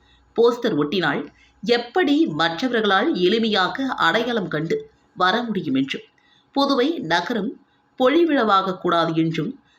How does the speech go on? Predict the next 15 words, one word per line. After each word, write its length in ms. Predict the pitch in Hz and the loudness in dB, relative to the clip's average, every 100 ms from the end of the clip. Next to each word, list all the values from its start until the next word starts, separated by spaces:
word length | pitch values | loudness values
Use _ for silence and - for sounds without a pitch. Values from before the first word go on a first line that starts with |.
| _ | _
தன்னுடைய 520 | 240 233 320 339 277 220 285 - | 0 2 2 0 2 0 -2 -2
பிறந்தநாளில் 600 | 190 208 202 185 165 285 - _ _ | 0 2 2 2 0 -2 -8 _ _
தொண்டர்கள் 540 | 240 262 349 349 285 | 0 2 2 2 0
யாரும் 400 | 190 185 196 262 277 | 2 2 2 0 0
விளம்பர 380 | 185 226 285 254 | 0 2 0 0
பதாதைகளை 640 | 240 175 202 220 220 202 214 - | 0 0 2 0 0 0 -2 -2
வைக்கக்கூடாது 680 | 165 196 226 220 190 180 156 | -2 -2 -4 -2 0 0 0
என்றும் 300 | 143 151 208 _ _ _ - | -4 -4 -8 _ _ _ -4
கண்டிப்பாக 540 | 214 226 294 254 214 | -2 0 0 -2 -4
தெரிவித்தார். 540 | 147 135 135 - - - _ _ _ _ | -6 -6 -6 -6 -8 -14 _ _ _ _
மேலும் 320 | 196 180 220 359 - _ | 0 0 0 -4 -12 _
விளம்பர 440 | 214 269 370 359 294 | -2 0 2 2 0
டிஜிட்டல் 480 | 214 190 240 254 226 | 0 -2 -2 -2 0
பேனர்கள் 440 | 160 185 190 202 156 | 0 0 0 -2 0
வைக்கவில்லை, 480 | 156 165 160 156 | 0 0 -2 0